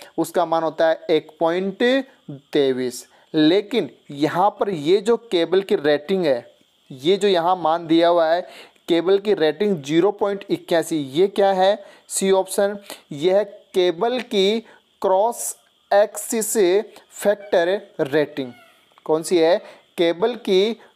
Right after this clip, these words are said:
क्रॉस एक्सिस फैक्टर रेटिंग ज़ीरो पॉइंट इक्यासी, और केबल की क्रॉस एक्सिस, अ, फैक्टर रेटिंग का मान कितना होता है, एक पॉइंट तेईस। तो यहाँ पर तो जो राइट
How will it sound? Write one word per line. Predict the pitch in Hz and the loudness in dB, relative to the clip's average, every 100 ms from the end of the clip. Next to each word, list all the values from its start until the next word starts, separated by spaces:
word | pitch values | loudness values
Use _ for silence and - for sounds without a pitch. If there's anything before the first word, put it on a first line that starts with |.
| - | -6
क्रॉस | 175 175 214 - - _ - | 0 2 2 -2 -12 _ 0
एक्सिस | 175 165 - 208 - | 0 0 -6 -6 -2
फैक्टर | 170 165 185 185 233 - - 143 | -2 -2 -2 2 0 -2 -16 -4
रेटिंग | 156 156 214 208 156 | -2 0 0 -2 -2
ज़ीरो | 139 156 170 | 0 2 0
पॉइंट | 175 156 143 - | -2 -4 -6 -6
इक्यासी, | 147 - 190 196 226 226 - - - | -6 0 0 0 -4 -6 -8 -16 -6
और | 170 - - | -6 -4 0
केबल | 165 170 240 | 0 0 -2
की | 240 - 214 185 214 - - _ - | -4 -2 2 2 0 -8 -20 _ -2
क्रॉस | 180 190 233 - _ - | 2 2 0 -8 _ 0
एक्सिस, | 175 175 - 233 - | 2 0 -4 -4 0
अ, | 175 180 - - - | 0 0 -6 -12 -2
फैक्टर | 151 147 - 202 202 269 254 | 0 0 -2 -6 -2 0 0
रेटिंग | 196 175 180 170 | 0 -2 -4 -2
का | 170 | -2
मान | 165 160 | -2 -4
कितना | 165 170 | -4 -2
होता | 156 160 156 | -2 0 0
है, | 165 - | -2 -2
एक | 160 147 - | -2 -2 -2
पॉइंट | 156 170 170 220 247 269 _ _ _ | -2 -4 -2 0 0 -2 _ _ _
तेईस। | 156 139 131 131 - _ - | 0 0 -2 -6 -12 _ -4
तो | |
यहाँ | 147 139 156 | -2 0 0
पर | 180 202 | 0 -2
तो | 190 | 0
जो | 156 | 0
राइट | 143 139 143 147 151 - - | 0 2 0 0 -6 -18 -20